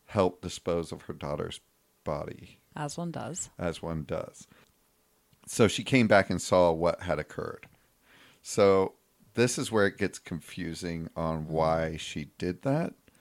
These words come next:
Speaker 2: Yeah.
Speaker 1: But more and more as this is coming out, that, so she and her boyfriend are now facing fifteen years in jail for child endangerment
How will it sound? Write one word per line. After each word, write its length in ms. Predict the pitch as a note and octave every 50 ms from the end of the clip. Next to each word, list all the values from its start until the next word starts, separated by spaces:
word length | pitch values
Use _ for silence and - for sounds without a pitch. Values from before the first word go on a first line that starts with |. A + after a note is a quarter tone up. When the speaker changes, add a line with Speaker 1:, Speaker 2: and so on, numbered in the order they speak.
| _ _ -
Speaker 2:
Yeah. 200 | D#3 D3+ C#3+ C#3+ C3+
Speaker 1:
But 400 | - G#2 G2+ G2 F#2+ F#2 - - -
more 420 | F2 F2 F#2 G2 G2 G2 G2+ G2+
and 100 | G2 F#2+
more 420 | F#2 F#2+ F#2+ F#2+ F#2+ F#2 F#2 F#2 - - _ _ _ _ -
as 260 | F2+ F2+ F2 - -
this 360 | F#2 F2+ F2+ F2 - - - - -
is 140 | G2+ E2
coming 300 | - - - F#2 F2+ F2
out, 200 | F2+ F2 E2 -
that, 240 | - G2 F#2+ - -
so 300 | - - B2+ G#2+ G2 F2+ - - - - -
she 540 | - - - - C3 B2+ B2+ B2+ B2 A#2 - -
and 600 | - G#2+ G#2 G2 F#2+ F#2+ F#2 F2+ F2+ F2 F2 F#2+ - _ _
her 160 | - - F#2+
boyfriend 720 | E2+ - G2 G2 F#2 - - - E2 E2 D#2+ E2+ E2+ F2 - _ _ _ _ _ _ _ _ _ _ _ _ _ _
are 180 | - F#2 F#2 F2+
now 420 | F2 F2 F2 F2 F2 F2 E2+ E2+ D#2
facing 600 | - - F#2 F2 D#2+ - - F2 E2+ E2 E2 D#2
fifteen 480 | - - F#2+ E2+ - - F#2 F2 E2+
years 260 | E2 D#2+ E2+ D#2+ -
in 100 | F2+ E2+
jail 300 | D#2 - E2 E2+ E2+ E2
for 140 | D2 - -
child 360 | D#2+ - - E2 D#2+ D#2+ -
endangerment 600 | D#2 D#2+ D#2 - D#2+ E2 D#2+ D2 D2+ - - -